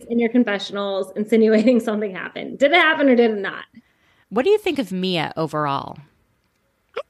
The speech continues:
Speaker 1: can't decide. It's like sometimes I think I like her, but then other times I'm like, is she just a liar? <laughs> Or does she just make stuff up?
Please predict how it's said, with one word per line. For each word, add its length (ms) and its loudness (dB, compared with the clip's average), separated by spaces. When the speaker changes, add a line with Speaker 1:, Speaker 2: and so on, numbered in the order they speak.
Speaker 1:
can't 220 2
decide. 640 0
It's 100 -10
like 140 4
sometimes 420 0
I 80 4
think 260 0
I 120 0
like 260 -2
her, 220 2
but 180 -6
then 160 -2
other 260 0
times 280 0
I'm 180 2
like, 300 -2
is 100 -12
she 140 2
just 160 -2
a 20 2
liar? 640 0
<laughs> 40 -12
Or 240 2
does 180 -4
she 100 0
just 160 4
make 280 0
stuff 300 0
up? 340 -2